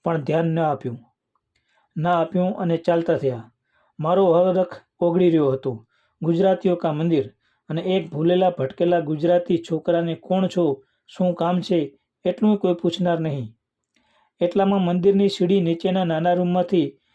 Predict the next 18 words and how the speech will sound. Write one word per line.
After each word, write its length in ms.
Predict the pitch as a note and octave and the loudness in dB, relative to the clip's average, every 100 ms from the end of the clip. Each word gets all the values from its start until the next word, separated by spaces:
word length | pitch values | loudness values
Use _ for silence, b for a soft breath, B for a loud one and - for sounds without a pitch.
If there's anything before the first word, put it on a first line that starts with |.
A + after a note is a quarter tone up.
| _ - | _ -2
એક 160 | F3 | 0
શુકલ 420 | F3 F#3 E3+ - G#3 | 0 -4 -2 0 2
વસ્ત્રધારી 640 | F3 F3 F#3 D#3+ D#3+ F3+ | 0 0 -2 0 0 0
પ્રૌઢ 380 | E3+ - F3+ D#3 | 0 0 0 0
વ્યક્તિ 340 | D#3+ E3 E3+ | -2 -2 -2
નીકળી. 460 | D#3+ E3 C#3 A2 - _ _ _ _ _ | -2 0 -2 -2 -8 _ _ _ _ _
લોકો 340 | D#3 E3 E3+ G#3 | -2 0 0 0
તેમને 300 | G3+ F#3+ F#3 | 0 0 0
બ્રહ્મચારીજી 640 | D3 D3+ F3 F3+ F#3 E3 | -2 -2 0 2 2 0
કહેતા 400 | E3 D3+ D3 C3+ | -2 -2 0 -2
હતા. 320 | C3 A2+ G2+ _ _ _ _ _ _ | -2 -8 -12 _ _ _ _ _ _
મારી 260 | C#3+ D#3+ F#3+ | -6 -2 0
પાસે 300 | G3 E3+ F3+ | 2 2 2
આવ્યા 340 | D#3 F3+ F#3 F#3+ _ _ - | 2 4 2 0 _ _ -8
અને 160 | D#3+ D3+ | -4 -2
હિન્દીમાં 480 | D#3+ F3+ G3 F3+ | -2 0 2 0
પ્રશ્નો 360 | F3 E3+ F3 D#3+ | 0 0 0 -2
પૂછ્યા. 480 | - D#3 D#3 G#2+ | -2 -2 -2 -4